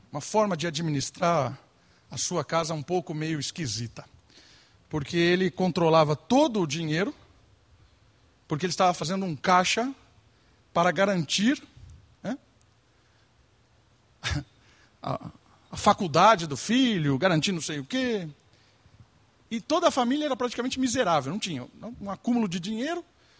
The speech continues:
né, e não sobrava nada, e a família lá. E aí a esposa teve uma ideia genial, ela começou a fazer caixa dois em casa.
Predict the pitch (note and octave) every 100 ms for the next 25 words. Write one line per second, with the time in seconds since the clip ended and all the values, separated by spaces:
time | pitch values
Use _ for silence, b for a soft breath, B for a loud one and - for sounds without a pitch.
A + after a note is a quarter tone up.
0 | b b - B3 - _ A#3 C#4+ D4+ B3
1 | A#3 G3 F#3+ - - - A3 G#3 G3+ B3
2 | D4 C#4+ F3 E3+ - F#3+ G3+ F3 G3 B3
3 | A3 - _ b b b b b b b
4 | - - A#3 G#3+ F#3+ F#3 - F3 E3 D#3+
5 | D#3 E3 D3 C3+ C#3 G#3+ B3+ G#3+ B3+ D#3+
6 | F3 E3 F#3+ - E3+ F3+ G#3 F#3+ A#3+ D#3
7 | F#3+ F#3 C3+ C#3+ - D3+